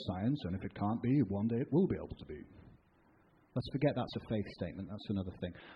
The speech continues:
But secularism likes to say, "We're neutral. We don't have an agenda. We just work off facts."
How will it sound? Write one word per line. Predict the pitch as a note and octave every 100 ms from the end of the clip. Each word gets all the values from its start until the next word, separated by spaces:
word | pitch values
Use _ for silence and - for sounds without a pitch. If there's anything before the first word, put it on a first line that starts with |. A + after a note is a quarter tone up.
| -
But | D#3 C#3+ - - - - - - - - _ _ _ _ - - _ - _ _ _ - _ _ _ _
secularism | - - D3+ A#3 F3 E3+
likes | F3 G3+
to | - E3+
say, | E3+ D3+
"We're | C#4+
neutral. | E4+ E4 E4+ - G3+ - - - - - - - - - - - - - - - _ _ -
We | D4
don't | F#4 C4
have | F#3+
an | D#3+
agenda. | D3+ C3 C#3 D3 F#3 E4 - - - _ _ _ _ _ _ _ _ _ _
We | F3+ F4
just | F#3 -
work | E3+ F#3
off | G#3 - - -
facts." | A3+ - -